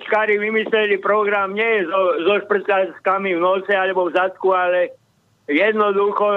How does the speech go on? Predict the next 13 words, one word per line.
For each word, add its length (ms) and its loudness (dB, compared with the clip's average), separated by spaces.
aby 240 0
naprogramovali, 1400 0
alebo 340 2
program 420 0
vymysleli, 680 0
že 100 2
z 80 -12
dýchu. 480 -2
Deti 320 2
z, 200 0
z 40 -10
dýchu 320 0
sa 160 0